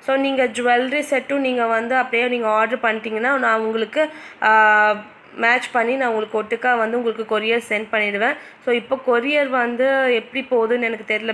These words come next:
because lockdown டைம்ல சில ஏரியாஸ் மட்டும் போயிட்டுருக்கு. So, போற ஏரியாஸும் வந்து பார்த்தீங்கன்னா பிரான்ச்சுக்கு போயிடுது, நீங்க போய் எடுக்கிற மாதிரி இருக்கும்.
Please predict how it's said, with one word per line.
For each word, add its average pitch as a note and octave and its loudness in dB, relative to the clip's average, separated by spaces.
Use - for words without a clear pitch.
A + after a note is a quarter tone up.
because A3+ -4
lockdown G#3+ -2
டைம்ல G#3 0
சில C4 0
ஏரியாஸ் C4+ 0
மட்டும் B3 -4
போயிட்டுருக்கு. A3 -2
So, C4 2
போற C4+ 4
ஏரியாஸும் B3 2
வந்து A#3+ -2
பார்த்தீங்கன்னா A3+ 0
பிரான்ச்சுக்கு A3+ -2
போயிடுது, A3 0
நீங்க A3+ -4
போய் A3+ 0
எடுக்கிற A3 0
மாதிரி A3 0
இருக்கும். A3 -4